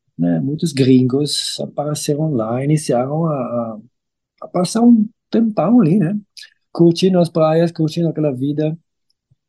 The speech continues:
de, de festas, de relaxe, de consciência, de,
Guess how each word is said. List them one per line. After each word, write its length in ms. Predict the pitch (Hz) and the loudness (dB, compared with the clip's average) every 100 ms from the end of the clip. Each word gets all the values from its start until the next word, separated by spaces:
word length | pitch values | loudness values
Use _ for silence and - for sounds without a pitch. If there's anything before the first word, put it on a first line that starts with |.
| _ | _
de, 340 | 147 156 151 143 | -4 0 0 0
de 280 | 139 139 131 | 2 2 2
festas, 640 | 135 135 135 - 147 147 | 0 -2 -4 -4 -6 -4
de 480 | 123 120 120 120 117 | -4 -2 -2 -4 -4
relaxe, 680 | 131 113 110 117 - - 123 | -2 -2 -2 -6 -6 -8 -6
de 300 | 117 113 113 | -4 -4 -6
consciência, 760 | - 120 120 107 107 120 127 | -6 -6 -4 -8 -6 -8 -10
de, 320 | 113 107 104 | -12 -16 -20